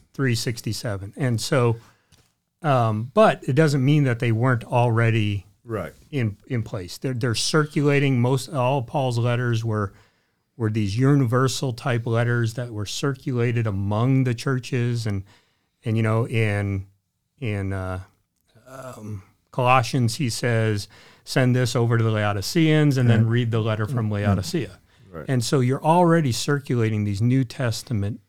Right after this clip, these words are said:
Speaker 1: books, even though we're not calling them New Testament yet.
Speaker 3: No,
Speaker 2: Right.
Speaker 3: not yet.
Speaker 1: And, and so that apostolic authority, um, 'cause when you look at it, um,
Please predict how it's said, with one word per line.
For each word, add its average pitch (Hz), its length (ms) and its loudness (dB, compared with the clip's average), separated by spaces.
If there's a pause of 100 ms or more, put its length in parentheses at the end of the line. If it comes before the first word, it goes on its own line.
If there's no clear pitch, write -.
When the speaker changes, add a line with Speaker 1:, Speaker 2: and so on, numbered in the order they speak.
Speaker 1:
books, 123 840 -4 (340)
even 151 140 0
though 151 100 4
we're 139 80 4
not 131 240 0
calling 139 300 0
them 110 100 2
New 110 120 2
Testament 107 680 -4
yet. 123 560 -4
Speaker 3:
No, 110 120 -8
Speaker 2:
Right. 85 160 -8
Speaker 3:
not 107 140 -10
yet. 87 180 -14 (280)
Speaker 1:
And, 139 300 -2
and 143 220 4
so 139 440 2 (760)
that 131 300 0
apostolic 151 840 0
authority, 117 840 2 (280)
um, 104 520 -2 (120)
'cause 131 160 -2
when 131 140 2
you 113 140 2
look 170 260 0
at 101 240 0
it, 110 180 -6 (440)
um, 98 480 -4